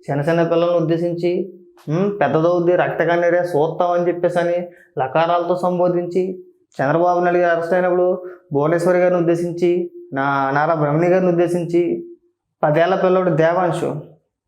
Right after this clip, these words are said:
దేవాంశుని కూడా వల్ల పదేళ్ల పిల్లోడు ఏమీ తెలియదు. ఉమ్? మళ్ళీ మనకి ఎటకారం, ఇమిటేషను.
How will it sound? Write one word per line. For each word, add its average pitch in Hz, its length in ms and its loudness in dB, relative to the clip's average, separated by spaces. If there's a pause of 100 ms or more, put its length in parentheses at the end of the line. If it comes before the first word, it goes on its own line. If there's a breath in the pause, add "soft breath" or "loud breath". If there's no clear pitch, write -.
(160)
దేవాంశుని 196 520 0
కూడా 214 160 2
వల్ల 143 540 -2 (120)
పదేళ్ల 180 380 2
పిల్లోడు 170 260 2
ఏమీ 180 200 4
తెలియదు. 165 480 0 (840)
ఉమ్? 240 220 -2 (760)
మళ్ళీ 190 160 2
మనకి 180 220 2
ఎటకారం, 175 680 0
ఇమిటేషను. 175 880 -2